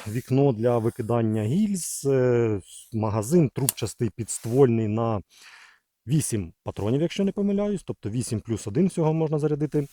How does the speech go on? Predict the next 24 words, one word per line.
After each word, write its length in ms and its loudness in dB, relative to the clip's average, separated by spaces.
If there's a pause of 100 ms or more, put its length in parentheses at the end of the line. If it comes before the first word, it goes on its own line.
(440)
виходить, 680 -2
е, 260 0
дев'ять. 720 2 (200)
Тут 240 -4
також 280 -4
написано 640 -2
Мосберг, 920 -2 (120)
Норш-, 540 -4 (120)
Норсхевен, 1040 -2 (680)
е, 320 -6
Ю 260 -2
С 160 -8
А, 200 0 (240)
п'ятсот 340 -6
дев'яносто, 760 -2
дванадцять, 920 -4 (200)
е, 500 -2
Г 100 0
А, 180 -2
дванадцятий 640 -10 (240)
калібр 360 -8
мається 380 -12
на 100 -10
увазі. 360 -12